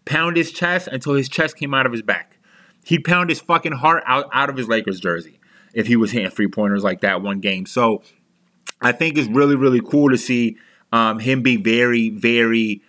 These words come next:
uh, just present in the moment, just, just real present to mind. He knows we're not winning. You know what I mean? That's what he cared about. They took him out in the third quarter. You know what I mean? S-, credit to the Clippers who, who completely, they held him to one, one for four shooting in the third,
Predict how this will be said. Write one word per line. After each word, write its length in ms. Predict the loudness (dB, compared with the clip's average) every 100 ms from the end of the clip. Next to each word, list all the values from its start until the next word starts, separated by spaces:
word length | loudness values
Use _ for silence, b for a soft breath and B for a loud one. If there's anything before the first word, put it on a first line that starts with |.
| b b _
uh, 240 | 0 0
just 220 | -2 -4 -2
present 420 | 0 2 0 -2
in 140 | 0
the 80 | 0
moment, 340 | 2 2 2
just, 160 | 0 -2
just 200 | -8 -4
real 220 | 0 0
present 360 | 2 0 0 -4
to 60 |
mind. 320 | -2 0 2 2
He 100 | 2
knows 500 | 4 4 4 0 b b -4
we're 220 | 2 2
not 180 | 2 0
winning. 340 | 0 -2 -6 _ _
You 220 | -2 2
know 100 | 4
what 140 | 4 4
I 80 | 2
mean? 300 | 0 0 2
That's 260 | 0 0
what 100 | -4
he 60 | -2
cared 300 | 0 0 0
about. 280 | -2 -4 B B -2
They 200 | 0 0
took 300 | 0 -2 0
him 140 | -2 0
out 280 | -2 -2 -4
in 100 | -6
the 60 |
third 280 | -4 -4 -4
quarter. 440 | -4 -4 -4 -10 -20
You 220 | -4 0
know 80 | 0
what 140 | 0 0
I 80 |
mean? 180 | 0 -2
S-, 340 | -2 -6 -12 -14 b b _ -4
credit 340 | 0 2 0
to 100 | 0
the 80 | 0
Clippers 400 | 2 0 2 0
who, 180 | -2 0
who 140 | -2
completely, 580 | -2 -2 0 2 2 4
they 180 | 2 2
held 180 | 0 -2
him 60 |
to 40 | -4
one, 300 | -4 -6 -8 -16
one 240 | -2 0 0
for 100 | -2
four 220 | 0 0
shooting 340 | 2 2 2
in 60 | 0
the 80 | -2
third, 420 | 2 4 2